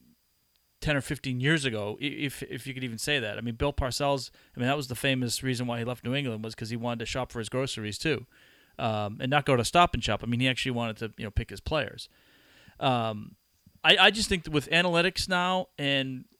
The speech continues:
with contracts and, you know, I, I think a general manager is its own job. And I, I think being a head coach, um, you know, and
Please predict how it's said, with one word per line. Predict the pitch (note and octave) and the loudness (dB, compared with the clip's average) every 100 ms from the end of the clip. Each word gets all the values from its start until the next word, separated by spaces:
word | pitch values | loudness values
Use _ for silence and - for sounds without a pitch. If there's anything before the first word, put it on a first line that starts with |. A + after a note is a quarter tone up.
| _ - | _ -8
with | C3 - | -8 -6
contracts | - E3+ D#3+ D#3+ D3+ D3+ - - _ | -2 0 2 2 2 0 -4 -8 _
and, | C#3 B2+ B2 A#2 A2+ A2+ A2+ A2 A#2 - _ _ - | -2 0 0 -2 -4 -6 -8 -10 -14 -20 _ _ -8
you | D3+ | -6
know, | C3+ | -4
I, | C3+ - | -4 -4
I | D3+ | -6
think | C3 - D#3+ D3+ - _ | -8 -6 -6 -6 -14 _
a | C3+ | -8
general | A#2 D3 D#3 | 0 0 0
manager | C#3+ C#3 C3+ | -2 -2 -2
is | C#3+ A#2+ | -2 -2
its | A#2 - | -4 -4
own | C#3+ D3+ C3+ | -2 -2 0
job. | G2+ F#2+ A2 - _ _ _ _ _ _ _ - | 0 -2 -4 -10 _ _ _ _ _ _ _ 0
And | B2 A#2+ | 2 2
I, | C3+ B2+ | -2 -4
I | |
think | A2 C3+ A#2+ | 0 -2 2
being | C3 C#3 | 4 4
a | C3 | 4
head | C3+ C3+ | 2 2
coach, | B2+ C3+ E3+ - - - _ - | 2 2 2 0 -2 -8 _ -6
um, | A#2+ A2+ A2+ A2+ A2 | -2 0 0 -4 -6
you | C3 | -4
know, | B2 - | -2 -2
and | B2+ | -4